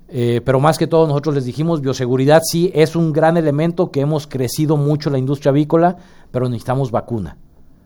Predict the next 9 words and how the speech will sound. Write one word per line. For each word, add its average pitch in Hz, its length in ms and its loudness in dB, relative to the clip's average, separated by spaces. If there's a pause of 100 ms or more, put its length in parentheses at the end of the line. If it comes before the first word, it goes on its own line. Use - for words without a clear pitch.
(160)
porque 120 340 -2
en 117 100 -4
México, 156 600 -2
repito, 147 420 -4
no 135 120 0
hay 139 80 2
fondos 135 280 -4
de 117 100 -4
contingencia. 143 760 -2